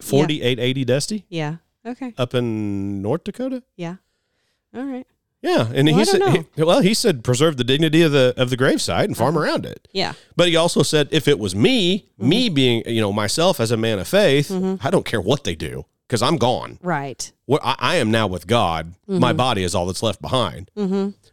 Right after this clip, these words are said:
Speaker 1: Well, when does dust turn back to dust? That's
Speaker 2: Weird.
Speaker 1: my question.
Speaker 2: Yeah,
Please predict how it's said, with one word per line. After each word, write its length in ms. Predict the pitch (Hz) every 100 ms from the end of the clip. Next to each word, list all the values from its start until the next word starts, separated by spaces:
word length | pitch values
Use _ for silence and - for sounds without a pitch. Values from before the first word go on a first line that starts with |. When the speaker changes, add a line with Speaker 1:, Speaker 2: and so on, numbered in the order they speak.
| _
Speaker 1:
Well, 280 | 98 101 135 _
when 340 | 92 101 139
does 300 | 139 107 110
dust 480 | 107 107 104 - -
turn 260 | 107 95 117
back 240 | 87 87
to 100 | -
dust? 500 | 131 226 120 - - -
That's 220 | - 82 147
Speaker 2:
Weird. 80 |
Speaker 1:
my 80 | 107
question. 420 | 107 151 143 185
Speaker 2:
Yeah, 440 | 202 269 302 180